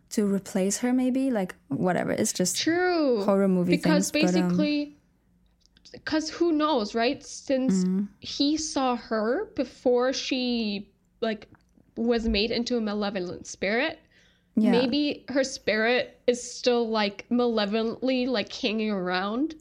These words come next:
Speaker 1: Yeah,
Speaker 2: like,
Speaker 1: maybe.
Speaker 2: angry and, like, taking it out, like, on the place she died.
Speaker 1: Yeah, who knows? And that was in the eighties, right? But then nothing happens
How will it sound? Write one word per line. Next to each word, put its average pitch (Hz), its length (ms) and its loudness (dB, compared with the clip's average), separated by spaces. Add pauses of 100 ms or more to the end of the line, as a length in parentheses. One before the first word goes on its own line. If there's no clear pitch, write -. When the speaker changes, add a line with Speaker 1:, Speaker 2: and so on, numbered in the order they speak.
(140)
Speaker 1:
Yeah, 262 240 2 (220)
Speaker 2:
like, 220 340 2
Speaker 1:
maybe. 208 160 2
Speaker 2:
angry 277 800 0
and, 220 300 -2
like, 202 180 0
taking 226 380 0
it 202 100 0
out, 196 400 0 (220)
like, 185 300 -4
on 226 180 0
the 196 80 0
place 190 300 -2
she - 160 -4
died. 196 480 -4 (760)
Speaker 1:
Yeah, 196 280 0 (220)
who 180 140 0
knows? - 440 -4 (840)
And 214 520 2 (440)
that 208 140 4
was 269 140 4
in 277 80 6
the 233 120 4
eighties, 185 360 2
right? 196 180 0
But 202 100 0
then 202 140 2
nothing 233 280 2
happens 214 580 0